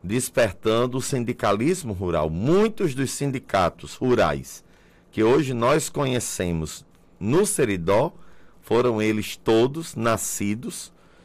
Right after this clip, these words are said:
sob a influência de Dom Eugênio de Araújo Sales, um homem que conjugou muito bem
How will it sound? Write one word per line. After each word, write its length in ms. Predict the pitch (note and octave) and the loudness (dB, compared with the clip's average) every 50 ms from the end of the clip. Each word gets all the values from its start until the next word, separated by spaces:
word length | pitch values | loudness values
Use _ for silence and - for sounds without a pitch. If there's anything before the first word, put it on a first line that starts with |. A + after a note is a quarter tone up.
| - _ | -20 _
sob 760 | - - - - A2+ G#2+ G#2 G#2 A2 A2 A#2 C#3+ D#3+ E3+ - - - _ _ _ _ _ _ _ _ _ _ _ _ _ _ _ - | -16 -14 -6 0 2 4 4 4 4 2 0 -4 -4 -6 -8 -14 -20 _ _ _ _ _ _ _ _ _ _ _ _ _ _ _ -2
a 140 | F#2 F#2+ G#2 | 0 0 0
influência 720 | B2 A#2 - - A#2+ G#2 G2 G2 G#2+ A#2 A#2 - - A#2 | 0 -2 -4 -2 -2 0 0 0 0 -2 -4 -2 -4 -4
de 160 | G#2 G#2 G#2 | -2 -2 -4
Dom 240 | F#2 F2+ G#2 B2 D3+ | -4 -2 -2 0 0
Eugênio 680 | E3 D3+ A#2 G2 - G2 F#2+ G2 G#2 A#2+ C#3 D3+ D#3+ - _ _ _ _ _ _ _ - | 0 -2 -2 -4 -4 -2 -2 -2 -2 -4 -6 -8 -12 -16 _ _ _ _ _ _ _ -6
de 140 | - G2 | 0 2
Araújo 380 | G2+ G2+ G#2 G#2+ A2 G#2+ B2 B2 | 4 4 4 2 2 0 -4 -8
Sales, 420 | - - - E2 D#2+ E2 E2+ E2+ | -6 -4 -2 -2 -2 -2 -4 -4
um 140 | A2 A#2+ A#2+ | -2 0 0
homem 360 | A#2 B2 C3+ D#3 E3+ F3+ F3 | 2 2 4 2 2 0 -2
que 220 | F3+ - - C3 B2+ | -4 -4 -4 -4 -4
conjugou 640 | - - C3 C3+ C3+ G#2 A#2+ B2 G#2+ G#2 G#2+ G#2 G2+ | -2 -2 -2 -2 -2 0 -2 -2 0 2 2 2 2
muito 340 | A2 C3+ E3 D#3+ - - | 2 -2 -2 -2 -4 -8
bem 460 | B2 G2+ G2+ A2+ A#2 B2+ D3 E3+ E3+ | -6 -2 0 0 2 2 0 -2 -4